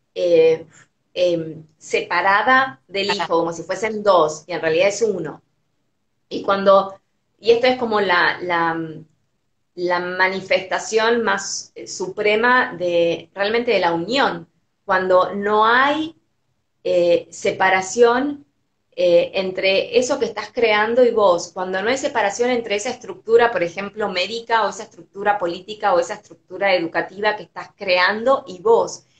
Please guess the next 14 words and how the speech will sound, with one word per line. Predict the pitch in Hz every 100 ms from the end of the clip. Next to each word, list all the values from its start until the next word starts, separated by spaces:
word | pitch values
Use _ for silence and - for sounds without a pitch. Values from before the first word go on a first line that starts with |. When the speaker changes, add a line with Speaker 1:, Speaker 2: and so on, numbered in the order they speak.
| _ -
Speaker 1:
Entonces, | 190 196 202 208 208 208 _ _ _ _ _ -
em, | 196 175 175 170 165 _ _ _ _ _ _ _ _ _ _ _ _ -
hay | 214 233
como | 233 208 208
una, | 226 226 220 220 - - - -
em, | 185 175 175 170 170 165 _ _ 190
va |
a |
haber | 208 220
una | 220
relación | 214 185 180 220 220
muy, | 214 220 220 220 220 208 _
em, | - - 165 165 160 160 156 _ _ _ _
simbiótica | - 202 196 240 277 269 240 226 240 254